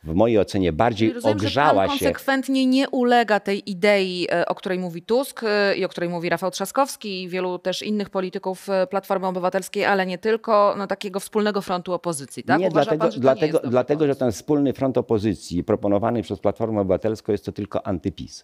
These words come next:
Speaker 1: A ja oczekuję rozmowy na tematy, które są ważne dla Polaków. I jeśli pan premier od trzech miesięcy jedzie i zakłamuje, tak jak mówi Jarosław Kaczyński, Polski Ład w po-, w, w terenie, to ja jestem zwolennikiem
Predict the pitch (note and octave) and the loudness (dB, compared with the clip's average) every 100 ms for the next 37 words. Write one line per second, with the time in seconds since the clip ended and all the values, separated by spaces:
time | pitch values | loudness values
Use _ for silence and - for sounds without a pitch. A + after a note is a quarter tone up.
0 | _ - A#2 F3 - C3 C3+ G#2+ B2 - | _ -2 0 0 -2 -2 2 4 2 0
1 | - B2 G#2+ A2 G#2+ A#2 - G#2+ - F#2+ | -2 0 2 0 0 -2 -2 -4 -2 -2
2 | F#2 - F#2 - F#2+ F#2 G2 F2 G#2+ E2 | -2 -6 -10 -6 -2 -2 -4 -4 -2 -2
3 | C#2+ C2+ B1+ D2 A1 - - E2+ - G2 | -6 -6 -4 -4 -4 -8 -6 -6 -4 -4
4 | B2 C3+ C3 C3+ B2+ A2+ - - A2 - | -2 -2 0 2 2 -2 -12 -4 -4 -2
5 | - A#2+ G#2+ F#2 C2+ B1 - - _ F2+ | -4 0 -2 -2 -6 -8 -12 -18 _ -2
6 | F#2+ A#2+ A#2+ - G2 G2 - G2+ A2 E2+ | 0 2 -2 -2 -2 -2 0 0 2 2
7 | D#2+ - F2 G2 F2+ E2+ F2 E2+ - E2 | 0 -2 -2 -2 2 0 0 -4 -6 -6
8 | F#2 D2+ - - F#2 D#2+ - E2 C#2+ C#2 | -4 -8 -10 -2 -2 -2 -6 -4 -2 -4
9 | _ - - - - F2+ E2+ E2 D#2+ E2 | _ -20 -20 -20 0 2 4 2 0 -2
10 | D2+ F2 D2+ D2 - - F2 G#2+ D#2+ C2 | -4 -8 -8 -10 -16 -16 2 2 2 -2
11 | G#2 - - - - E3+ F#3+ F3+ E3+ C#3 | -6 -8 -18 -14 -2 0 0 0 0 2
12 | C#3+ B2+ B2+ B2 B2 | 2 2 2 0 -2